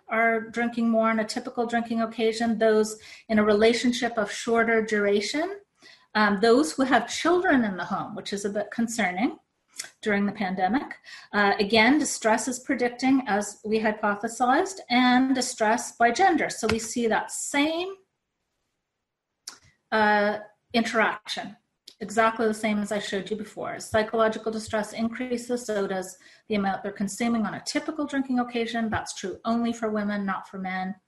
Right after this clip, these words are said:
Women catching up with men at high levels of distress. This is frequency, how often people are consuming alcohol. Gender is predictive, so men are drinking more frequently than women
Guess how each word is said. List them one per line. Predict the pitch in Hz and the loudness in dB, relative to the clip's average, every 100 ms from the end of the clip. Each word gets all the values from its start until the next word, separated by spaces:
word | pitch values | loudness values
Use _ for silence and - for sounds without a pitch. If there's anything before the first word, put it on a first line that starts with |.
| _ | _
Women | 196 185 | -6 -6
catching | 180 226 233 233 202 | -4 -4 -4 -2 -2
up | 196 | -4
with | 196 - | -10 -12
men | 175 175 | -8 -6
at | - | -6
high | 185 180 | -6 -4
levels | 175 165 170 165 | -4 -6 -8 -12
of | 160 | -14
distress. | - - - - - - _ _ _ _ _ _ _ _ _ - | -14 -12 -12 -12 -14 -18 _ _ _ _ _ _ _ _ _ 2
This | 480 480 | 2 2
is | 440 | 0
frequency, | - - 302 311 233 220 247 311 | -4 0 2 2 0 -2 -4 -2
how | - 202 | -2 0
often | 214 226 254 277 | 4 4 4 0
people | 262 277 269 | 0 -4 -6
are | |
consuming | 262 262 - 254 247 247 | -2 -2 0 0 2 2
alcohol. | 247 247 247 254 262 285 - _ _ _ _ | 0 -2 -2 0 2 -2 -8 _ _ _ _
Gender | 240 240 247 262 | 4 6 4 4
is | 262 - | 0 -2
predictive, | - 247 247 - 320 - | -4 -2 -2 0 -2 -2
so | 214 | -2
men | 208 208 208 226 | 0 2 2 4
are | 233 | 2
drinking | 220 220 214 214 | 2 -2 -2 0
more | 202 190 | 0 -2
frequently | - 254 - 247 254 | -4 -4 -4 -6 -4
than | 262 247 | 0 2
women | 240 240 247 247 254 | 4 6 6 4 2